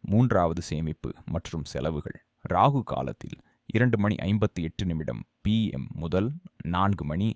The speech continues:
இருபத்து மூன்று நிமிடம் பி எம் வரை. எந்த நிதி முடிவையும் எடுக்க வேண்டாம். இந்த நேரத்தில் வாங்கப்பட்ட மொ-, கடன் அல்லது நிதி வாக்குறுதி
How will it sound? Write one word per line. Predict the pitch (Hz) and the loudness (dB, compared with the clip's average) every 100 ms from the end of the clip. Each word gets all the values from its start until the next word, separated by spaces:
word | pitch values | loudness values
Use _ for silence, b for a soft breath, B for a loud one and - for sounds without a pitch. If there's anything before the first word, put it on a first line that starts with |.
| - | -2
இருபத்து | 98 113 120 104 | 0 2 2 0
மூன்று | 92 87 - | 0 -2 -4
நிமிடம் | 67 76 71 - - | -6 -6 -6 -8 -6
பி | - 90 - | -2 -2 -2
எம் | 69 67 | -6 -6
வரை. | - - - _ _ _ _ _ _ _ _ _ - - | -8 -10 -14 _ _ _ _ _ _ _ _ _ -12 -2
எந்த | 92 139 156 | 4 4 6
நிதி | 120 107 107 | 6 6 6
முடிவையும் | 85 80 78 71 85 - | 2 0 -4 -4 -4 -6
எடுக்க | - 80 - - | -4 -4 -4 -6
வேண்டாம். | 67 69 - - _ _ _ _ _ _ _ _ _ _ - | -6 -8 -8 -12 _ _ _ _ _ _ _ _ _ _ 0
இந்த | 104 127 | 4 4
நேரத்தில் | 120 127 147 151 143 - | 4 2 0 -2 -4 -6
வாங்கப்பட்ட | 90 92 123 139 - - 92 | 0 4 4 2 0 0 2
மொ-, | 90 - _ - | 0 -4 _ -4
கடன் | 82 78 117 143 | -2 2 2 2
அல்லது | - 101 104 117 104 | 0 2 4 4 2
நிதி | 92 113 135 | 4 4 4
வாக்குறுதி | 101 90 - 98 90 95 | 4 2 2 0 0 -2